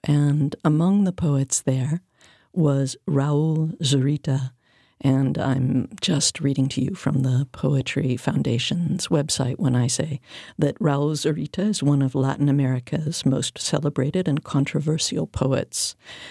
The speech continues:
After Augusto Pinochet's nineteen seventy-three U S supported military coup that ousted Salvador Allende's democratically elected government, Zurita's poetry sought to register the violence and atrocities committed against the Chilean people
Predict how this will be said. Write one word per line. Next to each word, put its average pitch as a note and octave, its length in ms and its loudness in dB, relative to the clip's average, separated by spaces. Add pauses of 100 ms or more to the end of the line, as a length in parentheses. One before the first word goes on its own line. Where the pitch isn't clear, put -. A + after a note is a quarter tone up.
(120)
After D#3 320 0
Augusto C#3 580 0
Pinochet's D#3+ 720 2
nineteen C#3 540 2
seventy-three D3+ 880 0
U D#3+ 540 4
S C3 160 -2
supported C3+ 560 0
military C#3 720 2
coup F#3 440 2 (300)
that D3+ 160 2 (200)
ousted D3+ 600 0
Salvador C#3 600 0
Allende's C#3+ 640 2
democratically C#3+ 880 0
elected B2+ 480 -2
government, D3+ 560 2 (420)
Zurita's F#3 460 2
poetry E3+ 560 0
sought - 260 -2
to D3+ 140 0
register C#3 560 0
the C#3 100 0
violence C#3 600 0
and C3+ 80 2
atrocities C3 760 0
committed D#3 460 0
against C#3 400 -2
the D3 60 0
Chilean C3+ 500 2
people C3+ 500 -2